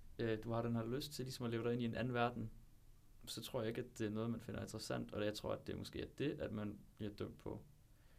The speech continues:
Det der med, at du ikke kan være i, i, i virkeligheden. Så selv hvis du spiller C S G O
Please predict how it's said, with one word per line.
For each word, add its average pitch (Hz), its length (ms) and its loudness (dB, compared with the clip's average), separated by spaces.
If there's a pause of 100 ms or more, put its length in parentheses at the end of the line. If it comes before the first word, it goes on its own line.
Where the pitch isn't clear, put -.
(360)
Det 117 100 2
der 110 140 4
med, 107 140 0
at 101 160 -2 (140)
du 110 80 2
ikke 113 220 -2
kan 98 180 -4
være 107 380 2 (720)
i, 52 400 -6 (320)
i, 101 120 -6 (440)
i - 160 -6
virkeligheden. 104 560 0 (600)
Så - 180 -4
selv 117 260 2
hvis 107 120 -6
du 107 120 -6
spiller 147 380 2
C 147 280 -2
S - 40 -8
G - 80 -6
O 107 240 2